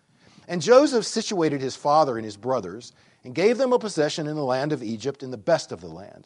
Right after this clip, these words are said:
in the land of Ramses, as Pharaoh had commanded. Then Joseph provided his father,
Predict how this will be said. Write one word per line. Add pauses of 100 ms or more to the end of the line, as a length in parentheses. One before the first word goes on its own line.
(240)
in
the
land
of
Ramses, (320)
as
Pharaoh
had
commanded. (500)
Then
Joseph
provided
his
father,